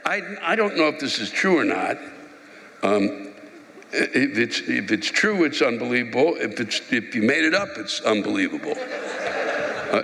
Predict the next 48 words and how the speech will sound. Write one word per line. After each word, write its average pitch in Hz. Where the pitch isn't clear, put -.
either 147
way, 127
it's, 151
"Hey, 120
Lewis," 127
or 120
"Mister 120
Black," 117
it's, -
it's -
Lewis. -
Uh, 101
I 117
don't 117
know 113
what 113
to 107
call 127
you, 113
and 110
I 113
don't 117
want 110
to 113
sound 110
disrespectful 113
since 98
I'm 95
seventeen. 98
I'm -
kind 196
of 165
banking 135
on 120
your 113
show 120
to 120
be 110
good 151
tonight 110
because 110
I 127
got 117
these 107
tickets 110
for 113
my 101
birthday. -